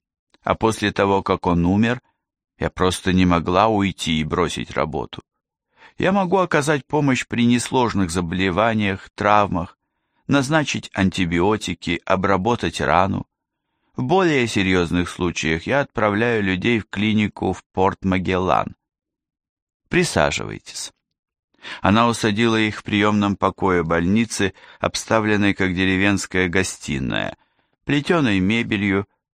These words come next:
шуршащими на ветру жалюзи из деревянных реек. Стены, обивка — все было выдержано в бледно-зеленых тонах.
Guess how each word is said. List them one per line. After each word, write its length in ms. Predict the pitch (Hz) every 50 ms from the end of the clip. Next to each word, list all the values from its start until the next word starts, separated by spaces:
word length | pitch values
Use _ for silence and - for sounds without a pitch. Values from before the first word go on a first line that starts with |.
| _ _ _
шуршащими 720 | - - - 123 113 - - 135 139 127 - - 98 101 98
на 100 | 95 92
ветру 380 | 92 92 - - 101 98 92
жалюзи 720 | 82 90 87 87 85 85 82 78 82 104 113 113 - _ _ -
из 180 | 95 92 82
деревянных 640 | 80 92 90 90 85 85 87 85 80 80 78 - -
реек. 460 | - 50 50 55 52 - - - - _ _ _ _ _ _ _ _ _ _ _ _ _ _
Стены, 640 | - - - - - - 131 131 131 131 127 123 120 113
обивка — 800 | - - 95 87 78 78 107 117 107 - - - 92 92 - _ _ _ _ _ _ _ -
все 300 | - - - 160 170 -
было 240 | 143 143 135 127 110
выдержано 640 | 98 127 123 - 117 110 98 104 110 107 104 98
в 80 | 92 82
бледно-зеленых 1000 | 82 92 95 101 104 92 95 95 92 80 90 87 82 87 87 80 82 82 - -
тонах. 520 | - 73 71 65 50 50 50 - - _